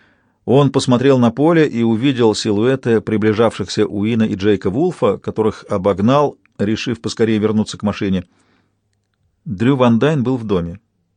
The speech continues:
продолжала Лоррейн. «Он вытащил пистолет и направил его на Джейка.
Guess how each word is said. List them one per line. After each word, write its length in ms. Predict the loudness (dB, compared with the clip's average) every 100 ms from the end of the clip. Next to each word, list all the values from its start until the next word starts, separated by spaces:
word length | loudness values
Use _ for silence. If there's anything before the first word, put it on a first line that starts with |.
| _ _
продолжала 480 | -4 0 0 2 0
Лоррейн. 400 | 0 -2 -4 -6 _ _ _ _ _ _ _ _ _ _ _ -4
«Он 180 | 2 2
вытащил 380 | 2 0 -4 -4
пистолет 540 | -6 -2 0 0 -4 -2
и 120 | 2
направил 520 | 2 2 0 2 0
его 220 | 0 -2
на 80 | -4
Джейка. 460 | -2 -2 -4 -8